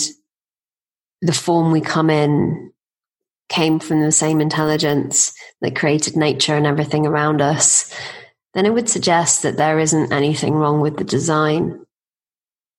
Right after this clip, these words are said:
It would suggest that, that, that the body is just doing what it needs to do. And I, and I come,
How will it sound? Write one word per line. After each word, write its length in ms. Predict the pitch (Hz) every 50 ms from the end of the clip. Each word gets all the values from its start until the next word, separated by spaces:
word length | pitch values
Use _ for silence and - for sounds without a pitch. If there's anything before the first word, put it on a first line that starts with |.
| _ _ _ _ _ _ -
It 80 | -
would 200 | 127 151 160 156
suggest 600 | - - 160 - 175 151 147 147 147 - - -
that, 640 | - 156 147 143 139 - - - - - - - _ _ _ _ _ _ _ - - _ _ _ _ _ _ _ _ _ _ _ _ _ _ _ _ _ _ _ _ _ _ _ _ _ _ _ _ _ _ _ _ _ _ _ _ _ _ _ _ _ _ _ _ _ _ _ _ _ _ _ _ _ _ _ _ _ _ _ _ _ _ _ _ _ _ -
that, 440 | 165 - 175 170 160 - - - 156
that 200 | - 160 - -
the 60 | -
body 680 | 160 156 160 160 160 156 151 151 147 - - - - - - _ _ _ - - - - _ _ _ _
is 200 | - - 160 151
just 260 | - - 160 151 - -
doing 240 | 165 160 160 160
what 140 | 156 156 151
it 100 | - -
needs 360 | - 160 156 151 151 - -
to 80 | - 151
do. 120 | 151 170
And 300 | 175 175 175 170 160 156
I, 100 | 156 151 -
and 200 | - 143 156 160
I 520 | 156 156 156 156 156 156 156 - - - - - - _ _ _ _ _ _ _ _ -
come, 520 | - - 180 170 - - - - - _